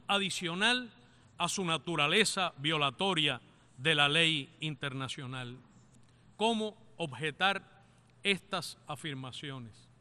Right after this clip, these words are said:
Basta con leer los textos legales.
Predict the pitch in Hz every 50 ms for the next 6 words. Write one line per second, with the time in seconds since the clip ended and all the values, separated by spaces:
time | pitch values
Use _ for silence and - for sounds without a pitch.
0 | _ _ _ _ _ - _ _ - - - - - - - 117 123 190 202 -
1 | - 185 147 151 147 143 135 135 147 165 190 202 196 180 - - - - _ -
2 | - - _ - 147 143 - - - 156 156 147 - - _ 156 143 127 - -
3 | - - - - - - _ - - 127 131 143 143 131 123 117 110 104 104 -
4 | - - -